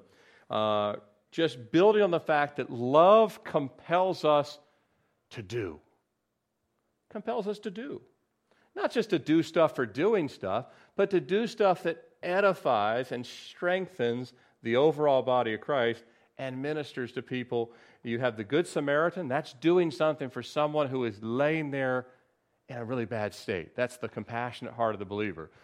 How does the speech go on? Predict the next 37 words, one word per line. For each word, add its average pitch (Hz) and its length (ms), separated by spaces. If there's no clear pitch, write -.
But - 80
then 123 140
you 120 120
also 160 440
have 127 260
the 120 80
doing 131 580
and 113 180
serving 135 440
the 113 60
body 120 340
of 104 80
Christ, 135 440
and 120 140
that 131 100
is 117 140
strengthening 139 680
and 107 160
building 104 360
up. 82 260
Uh, 98 140
just 139 220
like 120 200
in 120 120
your 117 160
own 120 160
family, 127 400
you 104 100
could 110 120
have 107 140
one 117 200
child 131 300
that's 165 140
sick, - 380
needs 110 160
compassionate 117 640
care, 98 380